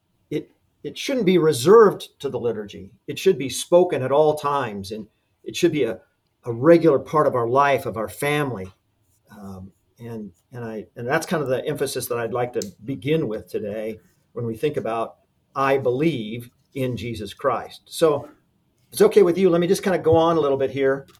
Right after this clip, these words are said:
Um, I, I would like y-, your listeners to, to think about when they confess the creed, their own personal confession, 'cause that's how Luther says it, "I believe in Jesus Christ."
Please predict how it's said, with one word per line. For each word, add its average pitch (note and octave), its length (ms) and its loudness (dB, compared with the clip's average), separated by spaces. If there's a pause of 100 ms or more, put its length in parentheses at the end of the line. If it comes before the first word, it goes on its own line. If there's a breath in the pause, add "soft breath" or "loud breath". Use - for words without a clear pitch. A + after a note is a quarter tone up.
(400)
Um, A#2+ 400 -6 (840)
I, - 580 -6 (100)
I F#3+ 40 6
would G3 140 8
like F#3+ 320 6 (180)
y-, D3+ 180 -14
your D#3+ 160 2
listeners E3+ 460 4
to, - 200 -6 (180)
to C#3 120 -8
think A#3+ 320 2
about B2+ 520 0 (480)
when E3 420 4
they G#3+ 140 6
confess F#3+ 560 0
the G3 100 0
creed, A2+ 500 -8 (1000)
their C#3 180 2
own E3+ 140 2
personal F3 340 0
confession, - 480 -4
'cause A#2+ 140 -8
that's D3 160 -4
how D3 140 -4
Luther E3 400 0 (160)
says A#2 280 -6
it, - 140 -6 (460)
"I F3 280 6
believe B2 580 -2
in C3 300 -8
Jesus A#2 340 -8
Christ." F#2+ 560 -12